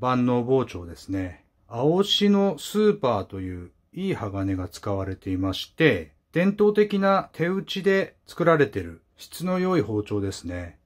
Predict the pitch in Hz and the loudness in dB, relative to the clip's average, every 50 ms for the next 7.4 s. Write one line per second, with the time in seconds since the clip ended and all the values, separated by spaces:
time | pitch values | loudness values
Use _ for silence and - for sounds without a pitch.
0 | _ _ _ _ - - 180 185 190 170 160 143 127 110 104 95 95 92 - - | _ _ _ _ -4 -2 0 0 0 2 2 2 2 0 -2 -4 -6 -8 -10 -10
1 | - 110 107 127 110 - - 107 101 101 101 101 98 - 98 95 98 95 98 95 | -10 -6 -4 -4 -4 -2 -2 -4 -2 -2 -2 -4 -4 -6 -8 -8 -6 -6 -6 -8
2 | - _ _ - 87 - _ _ _ _ _ - 123 113 - - - - _ - | -10 _ _ -14 -14 -14 _ _ _ _ _ -14 -14 -12 -8 -10 -10 -10 _ 0
3 | 160 156 156 160 165 165 165 - - - _ _ _ 143 143 151 160 165 160 151 | 2 2 4 4 4 4 2 2 0 -4 _ _ _ -6 -4 -2 -2 -2 -4 -6
4 | - - 123 107 95 87 - 85 - - - - 110 135 156 143 110 104 98 - | -6 -6 -6 -6 -6 -8 -10 -14 -18 -16 -10 -2 2 4 4 4 2 0 -8 -10
5 | - _ - 92 - - 98 82 80 71 - _ _ _ _ _ _ - 143 - | -10 _ -12 -12 -12 -12 -14 -14 -14 -16 -16 _ _ _ _ _ _ -10 -6 0
6 | - 190 - - _ _ - 120 104 95 90 - - 131 135 135 135 131 120 - | 0 0 0 -2 _ _ -4 -4 -2 -2 -2 -4 -2 0 2 2 0 0 -2 -6
7 | - 120 113 120 120 120 113 | -10 -4 -2 0 0 0 -2